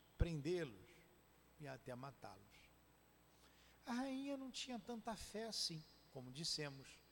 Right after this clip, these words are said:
Estava mais interessada no seu trono e temia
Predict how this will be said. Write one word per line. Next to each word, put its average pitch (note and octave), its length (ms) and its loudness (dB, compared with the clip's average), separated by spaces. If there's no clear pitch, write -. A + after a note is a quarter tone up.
Estava G3 280 0
mais A#3 480 0
interessada F#3+ 1080 0
no F#3+ 120 -2
seu G#3 200 0
trono E3+ 520 0
e G3 60 0
temia F#3+ 800 2